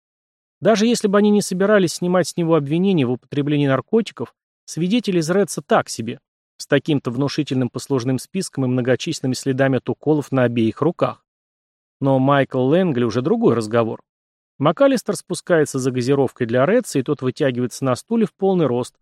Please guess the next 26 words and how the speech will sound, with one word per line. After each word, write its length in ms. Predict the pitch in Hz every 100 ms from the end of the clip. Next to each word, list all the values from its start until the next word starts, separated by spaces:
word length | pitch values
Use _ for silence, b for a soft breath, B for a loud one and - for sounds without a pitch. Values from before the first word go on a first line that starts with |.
| _ _
скрежетнув 720 | - 139 117 123 143 180 -
ножками 440 | 135 117 - 127
по 180 | - 165
полу. 380 | - 139 120 - _ _ _ _ _ _ _ _ _ _ -
"Наркота 420 | 147 - 196 233
меня 220 | 220 208
в 40 |
могилу 380 | 175 214 214 220
сводит", — 400 | - 127 113 110
говорит 380 | 110 117 117 -
он. 160 | 123 - _ _ _ _ _
"Вы 160 | 143
у 40 | 214
меня 180 | 220 208
всё 160 | -
забрали, 440 | 170 185 185 226 123
а 60 |
мне 140 | 123 180
теперь 220 | - 139
выкручиваться. 760 | 120 - 135 147 127 - 117
Жизнь 340 | 110 247 233 160
тяжёлая 400 | 202 226 269 143
штука, 340 | - 277 -
сечёте?" 560 | - 113 - 254 - 117 _ _ _ _ _ _ -
Гарви 480 | 127 185 254 233 202
улыбается. 800 | 175 180 147 123 113 - 143